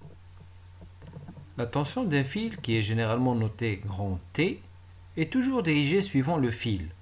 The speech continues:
orientée de l'objet accroché vers le fil. Le point d'application de la force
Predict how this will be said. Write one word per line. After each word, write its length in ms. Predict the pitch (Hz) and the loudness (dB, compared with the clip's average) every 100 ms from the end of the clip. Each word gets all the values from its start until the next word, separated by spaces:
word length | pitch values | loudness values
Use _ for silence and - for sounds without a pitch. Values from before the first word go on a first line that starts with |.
| - - - | -20 -20 -4
orientée 560 | 139 135 135 131 - 135 | 4 6 6 4 4 4
de 140 | 107 | 4
l'objet 400 | 104 104 101 101 - | 2 2 0 -4 -4
accroché 560 | 101 - 101 - 156 | -8 -6 -4 0 0
vers 220 | 139 151 | 2 4
le 80 | 160 | 4
fil. 320 | 147 - 87 - - - - - - - - | 2 0 -4 -6 -16 -20 -20 -20 -20 -20 -10
Le 120 | - 110 | -4 -2
point 260 | - 214 | 2 4
d'application 600 | 226 196 165 156 139 143 | 4 0 0 0 0 2
de 80 | 120 | 2
la 120 | 92 | 0
force 380 | 85 185 - - | 0 0 -2 -8